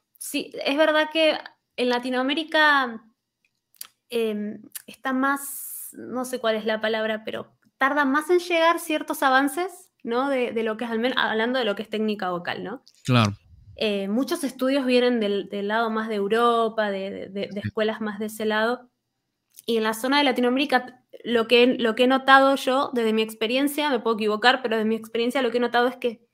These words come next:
Speaker 1: tarda en llegar
Speaker 2: Sí.
Speaker 1: ciertos avances. Eh, y, y acá, y en Argentina, es, querés tomar clases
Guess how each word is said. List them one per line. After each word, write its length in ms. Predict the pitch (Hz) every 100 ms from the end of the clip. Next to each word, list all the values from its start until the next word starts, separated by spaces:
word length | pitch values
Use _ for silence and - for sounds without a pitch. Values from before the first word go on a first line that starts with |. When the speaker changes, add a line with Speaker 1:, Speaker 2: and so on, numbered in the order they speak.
| -
Speaker 1:
tarda 240 | 247 262
en 60 | 262
llegar 540 | 254 220 208 196 196 _ _ _ _
Speaker 2:
Sí. 200 | - 135
Speaker 1:
ciertos 580 | 226 214 214 214 202 202
avances. 680 | 208 208 202 - - - - _ _ _ - -
Eh, 680 | 233 220 214 208 202 202 -
y, 240 | 233 226 -
y 140 | 240
acá, 580 | 233 - 254 285 302 -
y 220 | - 233
en 140 | 226 220
Argentina, 840 | 214 233 220 214 240 254 277 247
es, 400 | 220 220 - - _ _ _ _
querés 260 | - 208 226
tomar 300 | 240 233 226
clases 600 | 233 233 - 254 220 -